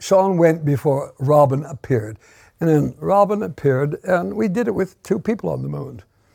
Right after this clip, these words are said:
So much of the moon sequence was Robin ad-libbing. There's a lot of stuff there that was not scripted. He was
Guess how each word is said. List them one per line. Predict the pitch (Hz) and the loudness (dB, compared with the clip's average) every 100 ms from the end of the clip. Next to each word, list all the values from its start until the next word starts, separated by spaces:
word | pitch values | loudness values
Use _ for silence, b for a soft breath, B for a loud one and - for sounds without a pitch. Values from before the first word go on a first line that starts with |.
| _ _ - | _ _ -14
So | - 196 | 0 0
much | 190 196 - | 2 -2 -2
of | 160 | -2
the | 156 | 0
moon | 151 180 190 | 2 0 -2
sequence | - 135 123 139 131 143 | -2 -2 0 0 0 -2
was | 120 | -4
Robin | 113 143 139 135 143 - | 0 0 2 0 -2 -4
ad-libbing. | 151 127 117 123 123 98 80 - | -4 -2 -2 0 -2 -2 -8 -6
There's | 139 107 | -4 -2
a | 120 | 2
lot | 139 | 2
of | 160 | 2
stuff | 139 147 - | 0 -2 2
there | 135 | 0
that | 123 | 0
was | 120 | -2
not | 117 139 135 | -2 -2 -6
scripted. | - 135 120 - - B B B B | -2 -2 -2 -8 -10 B B B B
He | 170 165 | 0 2
was | 156 | 2